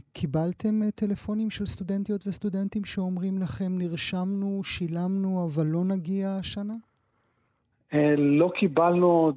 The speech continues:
Speaker 2: אלינו ממש, יש התבטאויות לא מעטות כאלה ברשתות החברתיות, אה, ויש התבטאויות כאלה לגבי המעונות,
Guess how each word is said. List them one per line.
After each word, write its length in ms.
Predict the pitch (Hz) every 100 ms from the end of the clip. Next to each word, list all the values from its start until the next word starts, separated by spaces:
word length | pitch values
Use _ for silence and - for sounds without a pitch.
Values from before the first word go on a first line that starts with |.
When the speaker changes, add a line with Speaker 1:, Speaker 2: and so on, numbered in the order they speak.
| 147
Speaker 2:
אלינו 460 | 143 147 160 170
ממש, 540 | 151 139 139 175 202 190 - -
יש 200 | 151 170
התבטאויות 640 | 170 147 151 175 151 170 165 151
לא 120 | 160
מעטות 360 | 160 139 151
כאלה 280 | - 156 147
ברשתות 520 | 131 123 - 131 147
החברתיות, 720 | 131 143 131 123 117 135 190 - - _ _ - - _ _ _ _ _
אה, 460 | 147 147 143 143 143 135
ויש 460 | 143 143 151 175 -
התבטאויות 440 | 165 147 - 147 160
כאלה 240 | 170 160
לגבי 560 | 139 131 120 151 160 147
המעונות, 960 | 143 135 135 135 131 131 127 131 143